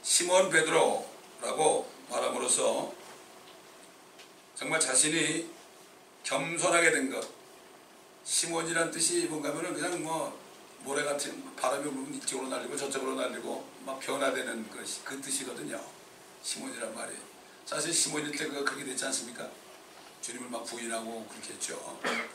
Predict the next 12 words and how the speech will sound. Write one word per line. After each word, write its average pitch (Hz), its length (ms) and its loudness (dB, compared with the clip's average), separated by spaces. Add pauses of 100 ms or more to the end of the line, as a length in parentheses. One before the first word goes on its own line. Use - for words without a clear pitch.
(840)
시몬 196 460 4
베드로다. 170 800 6 (1040)
베드로라는 180 600 4
이름이 180 240 4
있지만 175 460 4
베드로라는 170 540 4
이름은 180 460 -2 (800)
영어로 175 300 2
페블, - 420 6
돌멩이라는 165 600 6
뜻입니다. - 360 0
돌멩이. 135 440 2